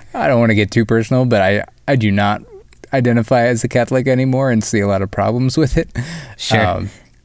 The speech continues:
Speaker 1: at least for myself and how it impacted me. Like, whatever.
Speaker 2: Yeah.
Speaker 1: I, I won't <laughs> get into it too deep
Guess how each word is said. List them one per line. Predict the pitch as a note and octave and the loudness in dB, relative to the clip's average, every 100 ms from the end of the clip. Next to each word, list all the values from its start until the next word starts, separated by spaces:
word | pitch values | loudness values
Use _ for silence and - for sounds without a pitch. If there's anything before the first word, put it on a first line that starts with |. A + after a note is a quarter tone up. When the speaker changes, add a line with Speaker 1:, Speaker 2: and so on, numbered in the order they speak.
| - _ _ | -20 _ _
Speaker 1:
at | C#3 | 0
least | B2 A2+ - | 2 2 0
for | - G2+ | -2 0
myself | F#2+ F#2 - G2 - | 0 0 0 -2 -2
and | G2+ | -2
how | G2 | 0
it | G2 | 0
impacted | F#2+ G2+ F#2+ G2+ | -2 -2 -2 -2
me. | G2+ G#2 | -2 -2
Like, | - G#2+ - _ _ _ _ _ - _ | -6 -8 -10 _ _ _ _ _ -20 _
whatever. | C3+ G#2+ F2 | -4 -2 0
Speaker 2:
Yeah. | A2+ G#2 - - | 2 2 -2 0
Speaker 1:
I, | |
I | C#3 | 2
won't | B2+ | 2
<laughs> | G2+ | 2
get | D#3+ | 2
into | D3 B2+ | 4 2
it | G#2+ | 2
too | B2 | 2
deep | A2 | 0